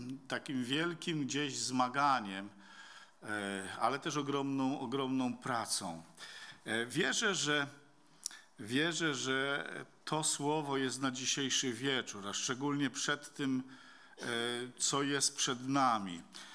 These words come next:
Marzeniem moim jest, modlitwą moją jest, drodzy, tak jak, e, modliłem się, wierzę, że inni też się modlili, żebyśmy mogli, jak kupiliśmy ten budynek, pierwsze, żeby go kupić,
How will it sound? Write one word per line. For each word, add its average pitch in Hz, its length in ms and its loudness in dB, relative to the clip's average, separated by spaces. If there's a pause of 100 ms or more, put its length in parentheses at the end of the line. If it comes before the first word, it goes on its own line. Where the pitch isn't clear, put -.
(200)
Marzeniem 165 960 4
moim 151 500 4
jest, 120 440 0
modlitwą 135 640 -2
moją 151 500 -2
jest, 131 480 0 (420)
drodzy, 135 320 -2
tak 143 220 0
jak, 143 280 -2 (640)
e, - 60 -12 (1700)
modliłem 151 580 0
się, 131 320 0
wierzę, 113 300 -4
że 127 280 -2
inni 175 340 -2
też 127 180 -2
się - 180 -2
modlili, 117 560 -4
żebyśmy 123 440 -2
mogli, 143 360 -2 (440)
jak 113 200 -6
kupiliśmy 135 560 -2
ten 127 200 -4
budynek, 120 480 -4
pierwsze, 151 340 -2
żeby 117 220 -6
go 101 160 -8
kupić, - 600 -6